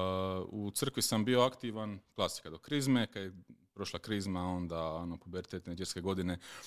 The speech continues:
javi se nekakav bunt, neke stvari te živciraju, pa se ja zbog toga neću ići, ovoga, više u crkvu, ne zbog toga što te nešto živcira, nego ono, u crkvu, jel? Tražiš onaj razloge i, ovoga, kad sam se malo više aktivirao,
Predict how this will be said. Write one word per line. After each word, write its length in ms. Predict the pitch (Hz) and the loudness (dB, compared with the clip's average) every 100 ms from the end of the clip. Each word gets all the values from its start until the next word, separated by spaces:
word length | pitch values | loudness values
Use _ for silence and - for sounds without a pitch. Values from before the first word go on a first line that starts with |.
| - - | -16 -8
javi 220 | 90 82 | 0 0
se 120 | 76 87 | -2 -8
nekakav 280 | 85 - | -8 -6
bunt, 360 | 85 113 120 - | -2 4 4 4
neke 200 | 90 - | -4 -4
stvari 200 | - 85 | -4 -4
te 100 | 85 | -2
živciraju, 560 | 87 - 117 127 123 104 | -6 -2 2 4 4 4
pa 300 | - 98 92 | 2 2 2
se 180 | - | -4
ja 120 | 90 85 | -6 -8
zbog 200 | 85 - | -10 -12
toga 180 | 87 | -8
neću 300 | 82 85 - | -6 -6 -4
ići, 280 | 87 78 - | -6 -6 -6
ovoga, 180 | 80 82 | -6 -4
više 200 | 85 - | -6 -6
u 40 | |
crkvu, 420 | 80 - 120 - 92 | -4 -2 -2 -4 -4
ne 100 | 87 | -6
zbog 180 | 76 | -8
toga 180 | - 85 | -10 -8
što 100 | 80 | -8
te 60 | 87 | -8
nešto 220 | 87 85 | -10 -8
živcira, 400 | 85 87 - 90 | -8 -6 -6 -4
nego 180 | 85 85 | -6 -8
ono, 100 | 76 | -10
u 80 | 67 _ _ _ _ _ _ _ | -12 _ _ _ _ _ _ _
crkvu, 340 | - 107 - 90 | -10 -10 -6 0
jel? 180 | 101 104 - - - - _ | 0 0 -8 -18 -18 -20 _
Tražiš 320 | - 87 - | -6 -4 -2
onaj 240 | 85 85 85 | -2 0 2
razloge 640 | 90 110 151 139 127 117 | 2 2 0 2 2 0
i, 520 | - 113 110 110 107 | -2 0 2 2 2
ovoga, 680 | 110 107 110 104 110 107 107 | 2 0 -2 -2 0 -2 -2
kad 200 | - 123 | -4 -2
sam 100 | - | 0
se 100 | 117 | 2
malo 200 | 120 110 | 2 2
više 260 | 117 - | 0 0
aktivirao, 600 | 101 - 104 120 156 135 | -2 -4 -2 2 4 2